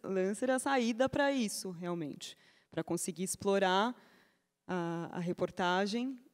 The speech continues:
e, e ir atrás das matérias, ir atrás das histórias e contá-las, né, de, da forma mais completa possível.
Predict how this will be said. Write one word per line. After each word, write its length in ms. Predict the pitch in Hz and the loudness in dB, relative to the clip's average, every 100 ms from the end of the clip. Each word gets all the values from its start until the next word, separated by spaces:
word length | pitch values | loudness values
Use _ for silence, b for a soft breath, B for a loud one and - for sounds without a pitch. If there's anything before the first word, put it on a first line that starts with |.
| _ | _
e, 440 | 202 196 190 190 185 180 170 165 156 - _ _ _ _ - | -6 -4 -4 -2 -2 -4 -6 -8 -10 -16 _ _ _ _ -2
e 140 | 208 | 2
ir 40 | 190 | 4
atrás 380 | 180 185 180 185 | 4 4 4 2
das 100 | 208 | 2
matérias, 580 | 240 269 247 214 180 | 0 2 2 4 2
ir 40 | 175 | 0
atrás 300 | - 175 175 | 2 0 2
das 140 | 185 | 0
histórias 640 | 196 - 190 190 208 226 208 | -2 4 8 8 6 2 -2
e 60 | |
contá-las, 680 | - 233 226 196 202 214 202 | -4 -2 0 0 0 -2 -4
né, 240 | 220 202 | -4 -2
de, 160 | 196 185 160 160 | -4 -8 -10 -12
da 100 | 175 | -10
forma 240 | - 185 185 | -4 -2 0
mais 160 | 180 | -2
completa 400 | - 202 208 202 | -4 -2 -2 -4
possível. 580 | 202 254 - 185 160 160 | -6 -6 -2 -4 -4 -12